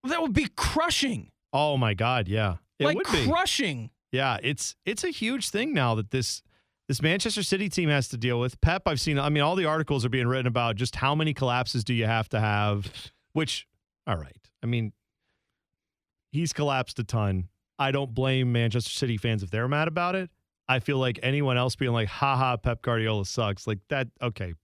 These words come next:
Speaker 2: that's a little weird.
Speaker 1: That's not, not real. <laughs> That's
Speaker 2: Right,
Speaker 1: not,
Speaker 2: I mean,
Speaker 1: that's
Speaker 2: I,
Speaker 1: not a real
Speaker 2: it's not
Speaker 1: thing.
Speaker 2: real, right? But, like, I get it if you're a City fan and you're mad about, like, we have all this talent and didn't see it through.
Speaker 1: Of course.
Speaker 2: That's fine. I understand that more than I understand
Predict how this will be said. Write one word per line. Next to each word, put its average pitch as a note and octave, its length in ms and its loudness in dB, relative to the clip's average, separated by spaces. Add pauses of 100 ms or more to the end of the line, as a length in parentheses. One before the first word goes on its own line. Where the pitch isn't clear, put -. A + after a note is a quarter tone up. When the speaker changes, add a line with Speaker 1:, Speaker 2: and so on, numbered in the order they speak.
(140)
Speaker 2:
that's C3 220 -4
a A#2+ 40 -2
little F#2+ 140 0
weird. F#2+ 220 -4
Speaker 1:
That's - 200 -2
not, F3 280 -2
not D#3+ 260 -2
real. G#2 340 -8
<laughs> - 60 -20
That's - 160 -2
Speaker 2:
Right, F3+ 240 4
Speaker 1:
not, - 80 2
Speaker 2:
I - 20 2
mean, F#3+ 120 4
Speaker 1:
that's F3+ 140 4
Speaker 2:
I, - 60 0
Speaker 1:
not - 120 -2
a - 40 0
real - 120 2
Speaker 2:
it's - 80 -2
not - 160 4
Speaker 1:
thing. - 100 4
Speaker 2:
real, D3 220 2
right? F#3+ 280 0
But, F#3 140 2
like, G3+ 220 2
I A3 140 4
get A3+ 200 0
it G3+ 100 0
if - 160 -8
you're E3+ 260 -2
a D#3+ 100 0
City G#3+ 380 -2
fan C3+ 300 0
and B2+ 100 -2
you're B2+ 120 0
mad C3 260 4
about, B2 240 0
like, B2 180 -2
we B2+ 60 0
have A2+ 180 -2
all D3+ 160 2
this C#3+ 140 -2
talent C3+ 400 0
and A2+ 220 -4 (140)
didn't C#3+ 200 0
see C3 220 0
it - 100 -4
through. B2+ 400 0
Speaker 1:
Of G2+ 60 2
course. F#3+ 340 -2 (180)
Speaker 2:
That's G3+ 240 2
fine. G#2+ 520 0
I D3+ 180 4
understand A2 580 0
that A2+ 300 -2
more B2+ 200 2
than A#2 140 0
I A2 140 2
understand G2+ 640 -2